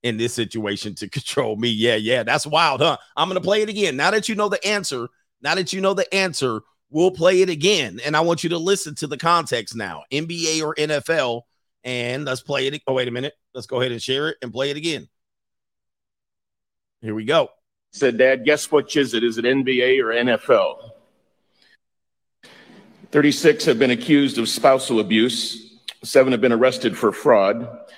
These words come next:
Speaker 2: Nineteen have been accused of writing bad checks. One hundred and seventeen have directly or indirectly, uh, been bankrupted at least two businesses. Three have done time for assault.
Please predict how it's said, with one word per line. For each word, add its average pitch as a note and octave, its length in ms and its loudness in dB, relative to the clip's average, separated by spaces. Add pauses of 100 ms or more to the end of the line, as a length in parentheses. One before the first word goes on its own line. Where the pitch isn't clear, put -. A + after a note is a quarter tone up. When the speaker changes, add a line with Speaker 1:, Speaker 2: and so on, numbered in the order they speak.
(600)
Speaker 2:
Nineteen C3+ 400 2
have C3+ 100 2
been C3 120 4
accused C#3+ 500 2
of A2 100 2
writing B2+ 320 4
bad A#2 260 2
checks. - 840 -2 (480)
One C3+ 180 2
hundred C#3+ 240 4
and B2 100 0
seventeen C3+ 680 2
have A#2 140 -2
directly B2+ 440 2
or A#2+ 140 4
indirectly, B2 840 0 (500)
uh, G#2 220 6
been A2+ 280 2
bankrupted B2+ 580 2
at - 320 -4
least B2 300 0
two D#3+ 140 2
businesses. A2 880 -2 (500)
Three D3+ 240 4
have B2 180 4
done C3 180 4
time C#3+ 300 2
for C#3 180 0
assault. A#2 560 2